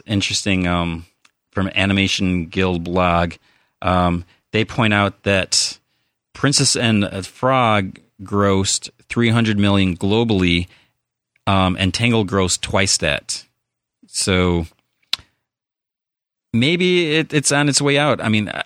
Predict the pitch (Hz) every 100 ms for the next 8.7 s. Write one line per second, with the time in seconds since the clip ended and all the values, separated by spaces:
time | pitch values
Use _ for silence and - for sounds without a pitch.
0 | - 123 139 139 127 123 117 120 101 92
1 | 107 139 127 113 117 113 - - 117 101
2 | 101 98 - 107 107 - - 98 95 90
3 | 92 87 _ _ _ - 92 90 85 80
4 | 87 85 95 _ 101 98 98 - 98 87
5 | - 90 85 98 104 85 82 95 _ _
6 | _ _ _ - 82 85 87 80 _ _
7 | _ _ _ _ _ _ _ _ _ _
8 | - - 98 101 - -